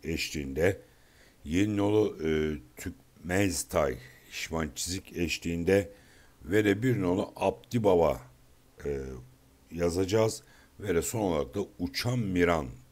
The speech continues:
Eray Çizik'le değerlendirmemizin son ismi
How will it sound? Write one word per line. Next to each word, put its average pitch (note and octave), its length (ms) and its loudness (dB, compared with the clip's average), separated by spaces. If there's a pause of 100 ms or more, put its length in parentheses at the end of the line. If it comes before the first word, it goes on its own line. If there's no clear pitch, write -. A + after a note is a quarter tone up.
Eray E2 380 -2
Çizik'le F2+ 680 0 (560)
değerlendirmemizin E2 1200 0
son G#2 300 -4
ismi - 320 -8